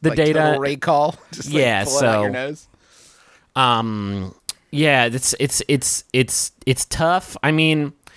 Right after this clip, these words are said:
Speaker 1: here's the thing, though. Here's what I like about it, is in these fucking dog days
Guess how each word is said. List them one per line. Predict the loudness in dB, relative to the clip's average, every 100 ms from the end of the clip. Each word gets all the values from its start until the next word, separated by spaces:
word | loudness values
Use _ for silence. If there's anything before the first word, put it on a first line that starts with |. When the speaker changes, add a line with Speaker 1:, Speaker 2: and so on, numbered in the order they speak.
| -18
Speaker 1:
here's | -2 0 2
the | 0
thing, | 2 2 4
though. | 2 2 -2
Here's | 0 2
what | 2
I | 2
like | 2 0
about | -2 -4 -4
it, | -8 _ -2
is | 0
in | 2
these | 2 2 -4 _ _ _ _ _ _ _ _ -20 0
fucking | 0 0 -4 -6
dog | 0 2 2 -2
days | -8 -10 -12 -14 -14